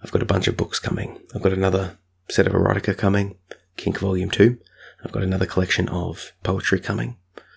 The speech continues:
called A Requiem for What Could Have Been. And I've got a couple of books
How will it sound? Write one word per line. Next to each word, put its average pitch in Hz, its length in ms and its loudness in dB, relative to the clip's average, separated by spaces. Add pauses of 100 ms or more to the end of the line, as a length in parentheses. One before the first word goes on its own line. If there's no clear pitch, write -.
(100)
called 95 180 0
A 92 40 0
Requiem 92 520 2
for - 180 -6
What - 160 -4
Could 95 120 0
Have 101 100 -10
Been. 104 300 -2 (800)
And - 160 -6
I've - 60 -6
got 101 100 -4
a - 40 -4
couple - 260 0
of - 100 -2
books - 320 -2